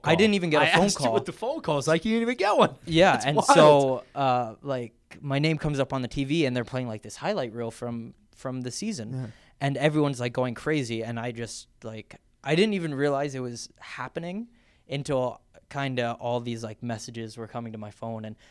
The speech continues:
Speaker 1: I got a call from, like, uh, my mom. I got a call from, um, one of my former coaches who was pretty much a parent to me, who I spoke to for an hour after that. And I didn't even receive a call from Washington until, like, three hours after the draft.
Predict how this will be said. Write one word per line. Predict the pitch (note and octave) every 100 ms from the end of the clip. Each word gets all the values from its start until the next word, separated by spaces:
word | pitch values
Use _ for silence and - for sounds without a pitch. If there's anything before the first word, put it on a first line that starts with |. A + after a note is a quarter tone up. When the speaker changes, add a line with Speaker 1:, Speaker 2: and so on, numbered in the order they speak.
| _
Speaker 1:
I | A2+
got | A#2 G#2
a |
call | - A2
from, | G#2+ A2+ G#2+ G#2 G#2
like, | G#2 G#2 -
uh, | G2 E2 -
my | A2 A2
mom. | A2+ A#2 A#2 A2+
I | A2
got | A2 A2
a |
call | - A2
from, | - A2 G#2+ - _ _ _ _
um, | A2 G#2+ G2 G2+ G2 -
one | B2
of |
my | A2
former | G#2 C3 A2+
coaches | G#2 A#2+ A2 A#2
who | A2+
was | G#2+
pretty | - A#2
much | G#2+
a | -
parent | - A2 F2
to | B2
me, | A#2 A2+
who | G#2
I | A2
spoke | G#2 A2+ G#2+
to | A#2
for | -
an | A2
hour | A2 A2 G#2+
after | G#2+ -
that. | G#2+ A2 A2 _ - _ -
And | C3+
I | D3
didn't | E3+ F#3+
even | C#3+ C3+
receive | A#2+ C#3+ A#2+
a |
call | - B2
from | -
Washington | A#2+ D#3+ - A#2 A2+ A2
until, | G#2+ A2+ - A#2 A2 A2
like, | G2+ G#2+
three | - C3
hours | B2 A#2+
after | A2+ A2+ G2+
the |
draft. | G#2 B2 A2+ - -